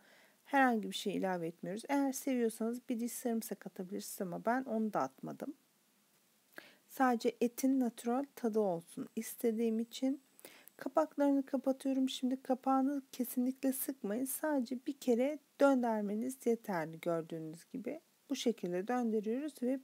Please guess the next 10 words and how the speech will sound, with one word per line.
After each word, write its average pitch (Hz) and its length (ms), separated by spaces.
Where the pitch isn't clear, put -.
bırakıyoruz. 208 500
Eğer 226 240
sıkıştırırsanız 240 920
kapakları 220 640
bu - 40
sefer - 420
piştikten 262 500
sonra 254 360
açamazsınız. - 920
Şimdi 285 240